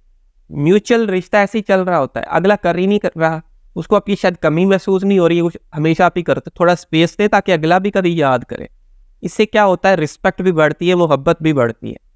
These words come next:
जब आप हमेशा इनिशिएट कर रहे हो, इनिशिएट कर रहे हो, इनिशिएट कर रहे हो, ये भी एक प्रॉब्लम होता है। तो इस वजह से अगले को भी इनिशिएट करने दें। मुझे उम्मीद है आपने इस वीडियो से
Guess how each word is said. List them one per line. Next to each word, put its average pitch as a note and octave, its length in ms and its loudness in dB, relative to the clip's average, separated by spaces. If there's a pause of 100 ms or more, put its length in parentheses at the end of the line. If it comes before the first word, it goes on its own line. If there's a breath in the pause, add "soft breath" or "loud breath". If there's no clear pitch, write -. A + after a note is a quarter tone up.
(220)
जब F3+ 120 2
आप G3+ 160 2
हमेशा F#3 340 0
इनिशिएट F#3+ 460 0
कर D#3+ 180 0
रहे E3 100 2
हो, E3+ 60 2
इनिशिएट E3+ 380 -2
कर D3+ 180 0
रहे D#3+ 100 2
हो, D#3 60 2
इनिशिएट D#3 320 0
कर C3 160 0
रहे C3+ 160 0
हो, D3 80 -2 (340)
ये E3 80 2
भी F#3+ 120 4
एक F3+ 120 -2
प्रॉब्लम C3+ 360 0
होता B2+ 260 -6
है। C3 60 -4
तो D#3+ 80 -4
इस D#3 120 -6
वजह F3+ 160 0
से F#3 100 -2
अगले E3+ 200 2
को F3 140 -2
भी E3+ 120 2
इनिशिएट D3+ 360 0
करने C3 280 0
दें। D3 120 2
मुझे D3 220 2
उम्मीद C#3 340 2
है C#3+ 60 4
आपने C3+ 200 0
इस C3 140 -10
वीडियो A#2+ 280 2
से D#3 160 -4